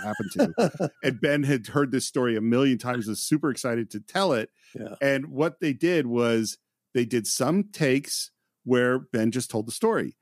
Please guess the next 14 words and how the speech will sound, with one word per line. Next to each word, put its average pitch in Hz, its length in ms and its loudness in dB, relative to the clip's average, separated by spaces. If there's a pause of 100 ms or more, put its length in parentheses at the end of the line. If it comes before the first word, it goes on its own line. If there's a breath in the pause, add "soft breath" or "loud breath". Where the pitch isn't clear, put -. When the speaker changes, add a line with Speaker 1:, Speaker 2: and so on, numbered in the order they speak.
(240)
Speaker 1:
And 123 220 0
then 175 380 2 (160)
Gus 139 220 -2
Van 139 180 0
Sant, 151 340 0 (220)
after 135 280 0
they 123 140 2
had 117 80 0
done 113 200 0
those 214 220 2
takes, 117 320 0
said 110 360 -2 (240)
to 104 80 -6
Casey, 123 560 0